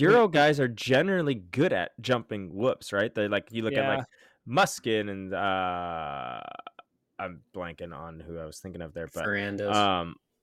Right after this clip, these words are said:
Speaker 2: yeah,
Speaker 1: Ferrandis is a
Speaker 2: Ferrandis or
Speaker 1: skimmer. Ferrandis is a
Speaker 3: Yeah,
Speaker 2: yeah,
Speaker 3: he's a
Speaker 2: any of the,
Speaker 3: skimmer.
Speaker 2: any of
Speaker 3: I'm trying to help
Speaker 2: but
Speaker 3: you out here,
Speaker 2: any of
Speaker 3: though.
Speaker 2: the <laughs> yeah, but
Speaker 3: <laughs>
Speaker 2: realistically, any of, like,
Speaker 3: Vial.
Speaker 2: those France technical guys, yeah, Vial's good at jumping the whoops. Um,
Speaker 1: Yeah.
Speaker 2: but any of those, like,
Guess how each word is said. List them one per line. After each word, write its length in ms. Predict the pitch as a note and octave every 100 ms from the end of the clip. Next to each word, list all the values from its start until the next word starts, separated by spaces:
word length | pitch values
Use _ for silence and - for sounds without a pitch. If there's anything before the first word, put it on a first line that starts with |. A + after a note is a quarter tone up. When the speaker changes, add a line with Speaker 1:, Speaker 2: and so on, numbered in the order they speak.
| _ _
Speaker 2:
yeah, 300 | C#3+ C#3 B2
Speaker 1:
Ferrandis 460 | - A#2 A#2 A#2 A2+
is 40 |
a 60 | A2
Speaker 2:
Ferrandis 160 | -
or 400 | G#2+ G#2 G2+ G2
Speaker 1:
skimmer. 40 | - _ _
Ferrandis 320 | C#3 C#3 C3 -
is 0 |
a 140 | -
Speaker 3:
Yeah, 180 | C#3 B2
Speaker 2:
yeah, 100 | B2+
Speaker 3:
he's 140 | A#2
a 60 | A#3
Speaker 2:
any 200 | C4 A3
of 80 | C#3
the, 100 | G#2+
Speaker 3:
skimmer. 120 | A2
Speaker 2:
any 240 | G#3 G#3+
of 100 | E3 -
Speaker 3:
I'm 80 | C#3+
trying 240 | G3 E3
to 60 | B2+
help 200 | A2+ G#2
Speaker 2:
but 60 | D3+
Speaker 3:
you 60 |
out 120 | G2+
here, 140 | F3+ A3
Speaker 2:
any 120 | G#3
of 60 | D#3
Speaker 3:
though. 0 |
Speaker 2:
the 260 | C3+ C#3+ C3+ - _ _ _ -
<laughs> 20 |
yeah, 840 | C3 C#3+ G3 F#3 A3+ E3 - D3+ - A#3+ - G#3
but 180 | A3 F#3+
Speaker 3:
<laughs> 0 |
Speaker 2:
realistically, 640 | F3 F#3 F3 - D3 C#3 C3
any 240 | F3 F#3+
of, 80 | F3+
like, 180 | E3+ D3+
Speaker 3:
Vial. 0 |
Speaker 2:
those 280 | E3+ D3 A2+
France 640 | G2+ C#3+ D3 D3 - - _ D3
technical 720 | C3+ D3 C#3 C#3 C3 B2 B2
guys, 600 | B2 B2+ B2+ A#2 A2 -
yeah, 220 | C3 B2+
Vial's 520 | F2+ F#2+ F#2 G2 F#2 _
good 120 | F#2+ E2+
at 60 |
jumping 240 | F2 D#2+ E2
the 80 | E2
whoops. 280 | E2 - _ _ _
Um, 340 | A#2 A2 F2+
Speaker 1:
Yeah. 40 | A2+
Speaker 2:
but 200 | A2+ - _ _
any 180 | C#3 F3
of 60 | D3
those, 160 | A#2+
like, 140 | A#2